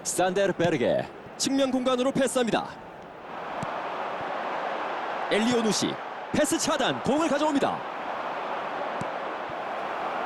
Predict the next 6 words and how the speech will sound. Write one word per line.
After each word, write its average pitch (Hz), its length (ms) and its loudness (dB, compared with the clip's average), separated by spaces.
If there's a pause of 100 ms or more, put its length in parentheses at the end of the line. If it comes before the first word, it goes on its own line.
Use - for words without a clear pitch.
(400)
자, 165 180 2
카운터 294 360 2
시도. 294 300 2 (1900)
벤제마. 269 400 4 (1700)
벤 277 240 2
예데르. 233 300 4